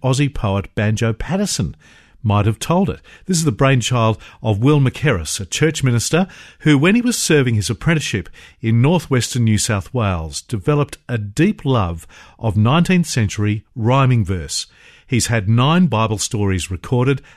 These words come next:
as poems, one song adapted from some of Australia's most famous bush poetry, something really different.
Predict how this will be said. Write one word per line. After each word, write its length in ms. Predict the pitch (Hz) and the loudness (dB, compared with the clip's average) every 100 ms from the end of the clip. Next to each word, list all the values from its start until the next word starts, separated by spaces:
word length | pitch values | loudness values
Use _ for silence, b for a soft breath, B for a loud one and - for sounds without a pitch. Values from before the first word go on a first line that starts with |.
| b - | b -2
as 240 | 123 - | -2 -2
poems, 640 | - 175 151 92 76 - - B B | -4 -2 -2 -2 -6 -10 -14 B B
one 220 | 98 120 | 0 0
song 420 | - 185 165 90 - B B | 2 2 2 0 -6 B B
adapted 540 | 98 90 139 - 131 | -6 0 0 0 -4
from 220 | - 117 104 | 0 0 0
some 260 | - 127 | 0 0
of 80 | 110 | 0
Australia's 500 | 98 - 117 110 87 | -2 0 0 0 0
most 240 | 107 101 - | 0 -2 -4
famous 580 | - 170 147 80 - - b - | -2 0 0 -2 -6 -10 b -10
bush 320 | 98 113 - | -2 0 0
poetry, 540 | - 170 170 160 85 - - | -4 -2 -2 -2 -6 -8 -8
something 420 | - 101 104 92 | -4 -2 -2 -2
really 240 | 98 101 | 0 0
different. 360 | 113 180 110 | 0 -2 -2